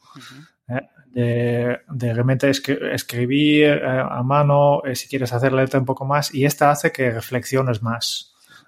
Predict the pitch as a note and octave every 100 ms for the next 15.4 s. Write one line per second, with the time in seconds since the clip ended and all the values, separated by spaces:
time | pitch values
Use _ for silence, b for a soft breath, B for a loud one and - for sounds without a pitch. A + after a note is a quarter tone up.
0 | _ B2 B2+ D3 - - - - - B2+
1 | B2 C#3+ D#3+ C#3 - B2+ D3 C3+ - A#2+
2 | A#2+ A#2+ C3+ D3 D3 C#3+ D3 D3+ C#3+ E3
3 | - B2+ - B2+ A#2+ B2 B2 B - C#3+
4 | C3 D#3 C#3+ C3 A#2+ B2 C#3 D3 D3+ D3
5 | D3 D3 D3 B2 B2+ C3 D#3 D3+ D3+ D3
6 | D#3 B B - C3 A2+ C#3 C3+ C3 C3+
7 | - B2 - - C#3 C3 D3 C#3+ C#3+ D3
8 | C3+ C3 C#3 C3+ C3 C3 D3 C#3 C3+ C3+
9 | C#3 - C#3+ C#3+ B2+ B2 B2 C3 C#3 C#3+
10 | B B B - C3+ C#3+ C3+ C3+ C3 B2
11 | C#3 C#3 C3 B2 C#3+ D#3 C3+ B2+ A2+ D#3
12 | - C3 C3+ - D#3+ D3 D3 C#3 C3 C3
13 | C#3+ C3+ C#3 D#3 D#3+ G#3 C#3+ A#2+ C3 D#3+
14 | C#3+ C3+ B2 B2+ B2 - B2+ D3+ D#3 D3+
15 | F3 - -